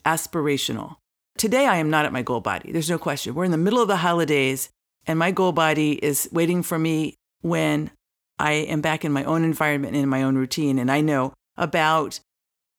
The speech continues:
two weeks from now, I'll be feeling the way I really like feeling. My usual body is not quite my goal body, but it's my comfortable body. When I was out doing the walk with Gary Long back in two thousand and six,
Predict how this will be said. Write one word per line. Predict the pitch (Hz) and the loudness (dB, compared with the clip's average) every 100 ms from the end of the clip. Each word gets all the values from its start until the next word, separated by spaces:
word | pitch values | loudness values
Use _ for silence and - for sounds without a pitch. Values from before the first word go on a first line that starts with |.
| _ - | _ -8
two | - 196 | -2 2
weeks | 180 - - | 0 0 -4
from | 165 151 | 0 0
now, | 139 131 131 - | 2 0 -2 -2
I'll | 139 143 | -2 0
be | 151 | 0
feeling | - 156 147 143 | 0 0 0 0
the | 151 | 0
way | 147 | 0
I | 139 | 0
really | 143 143 | 0 0
like | 131 143 139 139 | 0 0 -2 -4
feeling. | - 156 127 87 - _ _ _ _ _ | -10 -6 -4 -6 -14 _ _ _ _ _
My | - 160 156 151 151 151 - _ - | -4 0 0 0 -2 -4 -10 _ -8
usual | 175 233 285 247 226 190 | 0 2 4 2 2 2
body | 160 151 147 143 135 - _ _ - | 2 2 2 0 -2 -6 _ _ -6
is | 185 | -2
not | 254 285 | -2 -2
quite | - 285 285 | -8 -6 -2
my | 185 | -2
goal | 156 165 165 | 0 0 0
body, | 156 147 | 0 0
but | 143 143 | 0 -2
it's | 143 - | -4 -2
my | 151 139 139 - | 0 0 -2 -6
comfortable | 196 190 147 127 | -2 -2 -2 -4
body. | - - - - _ _ _ _ _ _ _ | -4 -8 -10 -18 _ _ _ _ _ _ _
When | 190 185 | -2 2
I | 220 | 2
was | 233 202 | 2 2
out | 175 170 147 - - | 2 2 0 -4 -4
doing | 175 160 | 0 0
the | |
walk | 151 160 156 - | 2 0 0 -2
with | 135 139 - - | -4 -4 -12 -2
Gary | 156 143 | 0 2
Long | 170 165 135 - - | 2 2 0 -4 -4
back | 170 160 | -2 0
in | 156 | -2
two | 147 180 | -2 -2
thousand | 160 151 139 | -2 0 -2
and | 135 | -2
six, | - 226 - - | 0 -2 -2 -8